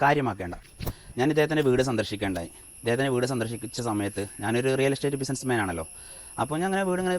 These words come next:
പരിസരം ഇങ്ങനെ നോക്കിയപ്പോൾ വീട്ടിൽ കിണറില്ല. അപ്പോൾ ഞാൻ വിചാരിച്ചു, "അല്ല ഉസ്താദേ, നാട്ടുകാർക്ക് മുഴുവൻ കിണർ കുഴിച്ച് കൊടുക്കുന്ന ഈ, ഏ, മനുഷ്യൻ, ഈ വ്യക്തി സ്വന്തമായിട്ടൊരു കിണർ കുഴിക്കാതെയാണ് മൊത്തം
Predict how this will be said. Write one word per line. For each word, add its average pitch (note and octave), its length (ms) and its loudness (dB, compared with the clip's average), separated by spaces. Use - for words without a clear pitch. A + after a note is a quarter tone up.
പരിസരം E3+ 240 2
ഇങ്ങനെ E3+ 180 2
നോക്കിയപ്പോൾ D3 340 0
വീട്ടിൽ D#3+ 220 2
കിണറില്ല. B2 340 4
അപ്പോൾ - 200 6
ഞാൻ D3 100 2
വിചാരിച്ചു, D3+ 140 8
"അല്ല D#3 240 0
ഉസ്താദേ, C#3 260 -2
നാട്ടുകാർക്ക് F3+ 500 8
മുഴുവൻ D#3 320 8
കിണർ C3 260 6
കുഴിച്ച് D4+ 280 12
കൊടുക്കുന്ന G#2+ 320 2
ഈ, - 20 8
ഏ, - 80 0
മനുഷ്യൻ, A#4 320 6
ഈ - 120 2
വ്യക്തി - 280 0
സ്വന്തമായിട്ടൊരു D#3 600 4
കിണർ B2 240 6
കുഴിക്കാതെയാണ് G#2+ 580 2
മൊത്തം G#2+ 240 -2